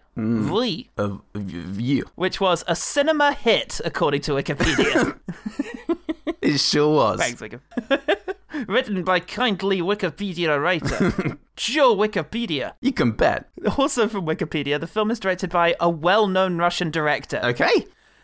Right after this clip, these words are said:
Speaker 2: And reading much, much further down the page, y-, you can find out that his name is Oleg Stepchenko, uh, who was well known for directing The Forbidden Kingdom. Everybody loved that.
Speaker 1: Oh my God. What, a-, actually,
Speaker 2: <laughs>
Speaker 1: Forbidden Kingdom?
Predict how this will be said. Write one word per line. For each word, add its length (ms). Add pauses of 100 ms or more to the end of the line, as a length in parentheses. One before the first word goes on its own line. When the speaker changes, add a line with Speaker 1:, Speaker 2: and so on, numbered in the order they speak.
Speaker 2:
And 180
reading 420
much, 300
much 280
further 260
down 200
the 60
page, 400
y-, 100
you 140
can 120
find 260
out 160
that 120
his 180
name 220
is 220
Oleg 340
Stepchenko, 800 (520)
uh, 260
who 140
was 180
well 140
known 180
for 120
directing 360
The 60
Forbidden 440
Kingdom. 600
Everybody 360
loved 280
that. 260
Speaker 1:
Oh 100
my 140
God. 480 (540)
What, 240
a-, 120 (120)
actually, 320
Speaker 2:
<laughs> 60
Speaker 1:
Forbidden 380
Kingdom? 360